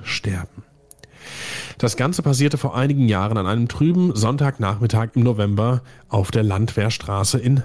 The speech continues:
Werne. Schöner Ort, gibt's einen guten Live-Club, habe ich ab und zu mal gespielt, aber das nur am Rande. Mein Freund holte Essen von einem Imbiss und da es dort üblicherweise etwas länger dauert, ging ich voraus.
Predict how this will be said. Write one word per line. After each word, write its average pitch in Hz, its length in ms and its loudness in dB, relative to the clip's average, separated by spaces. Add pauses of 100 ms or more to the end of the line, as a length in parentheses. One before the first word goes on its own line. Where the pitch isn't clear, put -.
Werne. 101 520 0 (300)
Schöner 170 380 0
Ort, 104 380 -2
gibt's - 220 -4
einen 110 80 0
guten 151 180 2
Live-Club, 101 560 -2
habe 104 80 0
ich 104 100 -8
ab - 120 -20
und 117 100 -2
zu - 100 -6
mal 110 120 0
gespielt, - 420 -10 (100)
aber - 120 -18
das - 180 -8
nur 120 80 -2
am 131 80 0
Rande. - 280 -10 (1040)
Mein 127 160 2
Freund 175 320 0
holte 160 260 2
Essen 170 300 2
von 139 160 -4
einem 110 200 0
Imbiss 175 460 2
und 123 180 -2
da 110 180 2
es 113 120 0
dort 107 300 -2
üblicherweise 117 760 2
etwas 110 300 -2
länger 107 220 2
dauert, 131 380 0
ging 110 100 2
ich 107 160 2
voraus. 107 580 -4